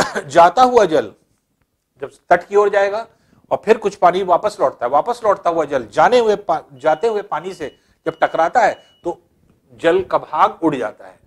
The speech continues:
और उठ करके एक लंबी लंबी दीवार का निर्माण कर लेता है, जल की दीवार।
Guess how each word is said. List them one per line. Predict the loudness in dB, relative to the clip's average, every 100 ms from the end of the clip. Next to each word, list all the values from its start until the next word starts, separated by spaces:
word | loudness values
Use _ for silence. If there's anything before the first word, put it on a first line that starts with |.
| _ _ -10
और | -4 -2
उठ | -2
करके | 0 -2 -2
एक | -4 -6 -6
लंबी | -2 -2 -2 -8 -6 -4 -2 -4
लंबी | -8 -6 -2 -2 -2 -6 -6
दीवार | -8 -4 4 6 6
का | 2
निर्माण | -4 -4 -4 -2
कर | -2
लेता | -4 -6
है, | -4
जल | 0 0
की | 0
दीवार। | -6 -8 -10 -12